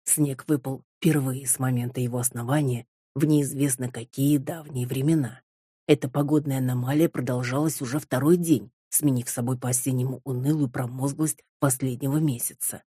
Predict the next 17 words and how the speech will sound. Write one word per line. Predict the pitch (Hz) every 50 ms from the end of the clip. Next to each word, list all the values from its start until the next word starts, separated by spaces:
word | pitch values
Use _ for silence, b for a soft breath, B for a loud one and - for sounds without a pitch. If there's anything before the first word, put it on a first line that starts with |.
| _ _ _ _
С | - - -
утра | 147 139 - - 156 160 151
правитель | - 151 135 127 127 127 - 135 127
был | 120 139 135
вынужден | 131 143 143 135 139 139 127 120 131 127 135
выслушать | 131 143 135 - - 135 127 - 143 - - - -
стенания | - - - 165 170 147 135 127 127 127 123 127
магов, | 127 131 147 165 180 165 135 127 - - _ _ _ _ _ -
в | -
чьем | - - 165 147 147
видении | 139 135 165 175 160 147 139 139 139
находились | 139 139 131 - 139 131 143 160 156 147 131 - - _ _ _ -
все | - - - 143
крупные | 131 - - 143 147 147 - 151 156 151 139 -
аграрные | - 147 143 143 143 131 127 131 127 135 147 139
земли | 127 127 127 120 123 123 127
королевства. | - 156 160 175 190 180 139 104 - - - - 113 110 -